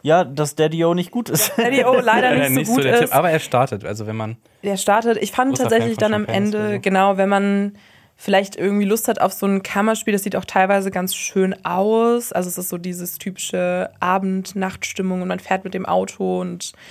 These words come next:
Speaker 3: Mhm.
Speaker 2: ähm, Ampellichter, die dann schön in Szene gesetzt
Speaker 3: Mhm.
Speaker 2: werden und sowas. Also das kann man sich schon anschauen. Und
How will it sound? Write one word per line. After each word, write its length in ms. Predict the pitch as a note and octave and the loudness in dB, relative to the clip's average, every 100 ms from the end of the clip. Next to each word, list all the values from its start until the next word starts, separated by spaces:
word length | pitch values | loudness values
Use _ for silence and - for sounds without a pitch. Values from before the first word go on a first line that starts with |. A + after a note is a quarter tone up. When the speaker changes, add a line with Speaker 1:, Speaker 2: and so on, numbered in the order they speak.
| - | -10
Speaker 3:
Mhm. 200 | A#2 A2+ | -8 -4
Speaker 2:
ähm, 680 | F#3 F3 F3 F3 F3+ F3+ F#3+ - | 0 0 -2 -4 -6 -10 -14 -6
Ampellichter, 880 | F#3 G3 G#3+ G3 G3 - F#3+ F#3+ F#3 | -4 -2 0 0 -2 -4 -4 -4 -4
die 100 | F#3 | -6
dann 140 | F#3 | -8
schön 180 | - G3 | -6 -4
in 80 | F#3 | -4
Szene 240 | - F#3+ | -4 -4
gesetzt 280 | F3+ F3+ F#3 | -4 -8 -6
Speaker 3:
Mhm. 0 | F#3+ | -6
Speaker 2:
werden 180 | F#3 | -4
und 60 | F#3 | -6
sowas. 320 | F#3 F3+ F3+ | -4 -6 -4
Also 180 | E3+ E3 | -6 -8
das 240 | F3 - | -10 -10
kann 160 | - F3+ | -8 -8
man 160 | E3+ F3 | -6 -8
sich 120 | F3+ | -10
schon 140 | F#3 | -10
anschauen. 520 | F3 - - F2 F#3+ | -8 -6 -4 -2 -2
Und 340 | - E3+ E3 | -4 -8 -8